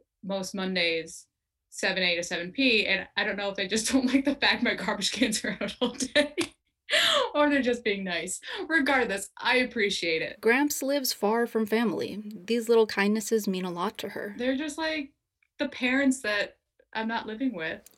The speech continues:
Speaker 2: Even though the vaccines give some hope that the pandemic could end, she remains committed to looking out for Louisville patients, whether they're suffering from injuries, chronic disease, or covid. It's what she says she signed up for.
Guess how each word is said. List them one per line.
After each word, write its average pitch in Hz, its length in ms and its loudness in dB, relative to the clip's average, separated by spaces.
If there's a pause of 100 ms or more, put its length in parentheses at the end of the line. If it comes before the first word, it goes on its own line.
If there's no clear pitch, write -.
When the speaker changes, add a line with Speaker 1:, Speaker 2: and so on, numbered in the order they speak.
Speaker 2:
Even 254 280 2
though 208 140 6
the 185 80 0
vaccines 185 560 0
give 175 160 -2
some 202 280 2
hope 202 300 2
that 180 120 -4
the 220 60 -12
pandemic 175 480 -4
could 175 140 -2
end, 196 320 0 (320)
she - 260 -2
remains 277 340 -2
committed 240 380 2
to - 100 -8
looking 180 300 -2
out 170 140 0
for 185 120 -2
Louisville 175 340 -2
patients, - 680 -2
whether 196 260 2
they're 180 140 0
suffering 180 380 -4
from 170 160 -6
injuries, 214 520 2
chronic 185 400 -6
disease, 175 540 -6
or 190 80 -4
covid. - 460 -2 (500)
It's 214 140 -4
what 269 140 0
she - 140 -2
says 196 280 4
she 202 100 2
signed 180 300 -2
up 180 140 2
for. - 420 -10